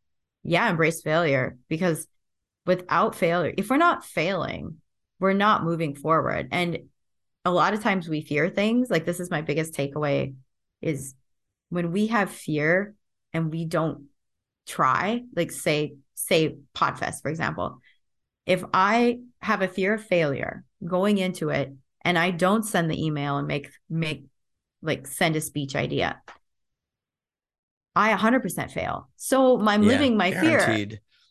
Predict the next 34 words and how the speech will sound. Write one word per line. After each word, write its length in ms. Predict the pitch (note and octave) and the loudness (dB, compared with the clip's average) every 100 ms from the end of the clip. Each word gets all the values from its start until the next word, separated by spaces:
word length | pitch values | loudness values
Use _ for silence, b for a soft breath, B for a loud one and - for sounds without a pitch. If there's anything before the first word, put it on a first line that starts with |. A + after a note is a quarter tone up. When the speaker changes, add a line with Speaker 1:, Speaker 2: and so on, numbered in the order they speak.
| - | -4
Speaker 1:
Guaranteed 440 | G#3+ D4 D#4+ D4+ E4+ | 2 4 2 2 2
Speaker 2:
It's 80 | |
a 40 | E4 | 2
self-fulfilling 600 | B2+ - - B3+ G2 G#2 | 2 4 4 4 2 0
Speaker 1:
failure. 20 | |
Speaker 2:
prophecy, 500 | B2 A#2+ A2+ F#2+ G2 | -2 -2 -4 -12 -10
yeah. 160 | G#2+ A2+ - _ _ _ _ - | -8 -8 -10 _ _ _ _ -2
Speaker 1:
And 180 | B3 B3 | -2 0
so 180 | C4+ | 2
it's 160 | B3 B3 | 4 4
like, 160 | B3+ A#3+ | 0 0
why 380 | F#3+ G3+ A#3+ | 0 2 2
not 500 | B3+ B3 B3 F3 E3+ - _ _ _ - | 2 4 4 2 -2 -6 _ _ _ -4
at 280 | A3 G3+ G3+ | -2 0 0
least 360 | A#3 C4+ - | 0 0 -2
throw 220 | - G3+ A3 | 2 2 4
the 220 | F3 A#3 | 2 2
email 240 | A#3+ E3 | 2 2
out 300 | D3+ D3+ D3 | 2 2 0
there? 380 | B2 E3+ G#3+ A#3+ _ _ _ - | 0 2 2 -2 _ _ _ -4
And 160 | A3 G#3+ | -2 0
if 100 | - | -2
Speaker 2:
Yeah. 180 | E3 - - - | -4 -8 -14 -2
Speaker 1:
I 200 | D3+ E3+ | 2 2
didn't 160 | D4 A3+ | 2 0
expect 340 | C#3+ - A2+ | -2 -4 -6
to 60 | - | -4
get 200 | C3+ A#2 | -2 0
it, 240 | D3+ B3+ B3 | 2 0 0
and, 240 | C3+ F3+ E3+ | -2 -2 -2
and 160 | G3+ | 0
when 140 | G3 F#3 | 0 0
I 80 | |
did, 500 | F3+ E3 A#3+ G3+ F#3+ | 0 2 4 2 -2